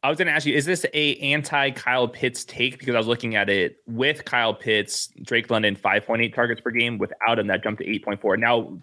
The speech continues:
to your point, though, that also happened the later part of the season where Ridder was at quarterback. They might be will-, a little bit more willing to pass the ball under Ridder.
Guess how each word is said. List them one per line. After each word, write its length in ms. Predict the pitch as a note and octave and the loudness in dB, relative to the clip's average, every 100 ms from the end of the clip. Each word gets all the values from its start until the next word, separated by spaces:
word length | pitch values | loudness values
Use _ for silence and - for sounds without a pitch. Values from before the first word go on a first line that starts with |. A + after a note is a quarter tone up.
| - | -10
to 120 | - | -2
your 160 | B2+ A#2 | 0 2
point, 340 | C#3+ F#3 C#3 | 2 2 2
though, 360 | A2 F#2+ F2 - _ _ _ - | 2 2 0 -4 _ _ _ -2
that 120 | B2 | 2
also 320 | C#3 C3 C#3 | 2 2 0
happened 360 | A#2 A#2+ A#2 A2 | 2 0 0 0
the 60 | |
later 220 | G#2+ A2+ G#2 | 0 0 2
part 180 | G#2+ | 0
of 60 | F#2+ | 0
the 40 | |
season 340 | A#2 A2+ G#2 G2+ | -2 -4 -2 0
where 120 | G2+ | 0
Ridder 340 | G2+ G2+ G2+ | 2 0 0
was 480 | G2+ G2 E2+ E2 - - _ _ _ | 0 0 0 -2 -6 -16 _ _ _
at 180 | A2 - | -2 0
quarterback. 600 | - G#2+ G2+ G#2 F#2+ - | 0 0 2 2 0 -2
They 80 | G#2 | -8
might 320 | G#2+ A2 - | -2 -2 -2
be 260 | A#2 A2 G2+ | -2 -2 -2
will-, 320 | G2 G#2 G2+ A#2 | -2 -4 -4 -2
a 40 | B2 | 0
little 220 | B2+ C3 | 2 2
bit 140 | A#2+ | 2
more 180 | A2+ G#2+ | 2 0
willing 300 | G#2 G2+ G2+ | 2 -2 -4
to 80 | F#2+ | -8
pass 340 | - F#2+ F#2+ | -2 -2 -2
the 80 | - | -6
ball 320 | E2+ F#2 F2 - | -2 0 0 -2
under 220 | E2+ C#2+ | -6 -6
Ridder. 240 | D2 - | -8 -10